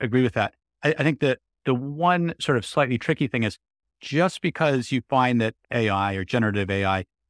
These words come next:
can help in one instance within a comp-,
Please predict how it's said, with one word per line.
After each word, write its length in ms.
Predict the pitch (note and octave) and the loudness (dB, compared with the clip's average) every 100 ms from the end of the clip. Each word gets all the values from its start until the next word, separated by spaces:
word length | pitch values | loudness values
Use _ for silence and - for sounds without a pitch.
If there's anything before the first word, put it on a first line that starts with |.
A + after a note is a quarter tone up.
| - | -4
can 160 | C#3+ | -2
help 380 | A2 - C3+ B2 _ _ - | -2 -2 -2 -2 _ _ -8
in 180 | A2+ | -4
one 200 | G#2+ C3 | 0 2
instance 480 | B2 A#2 - A#2 A2 - _ _ | 2 0 -2 -2 -2 -8 _ _
within 280 | B2 A2+ B2+ | -4 0 2
a 60 | A2+ | 0
comp-, 320 | - A#2 - | 0 -4 -4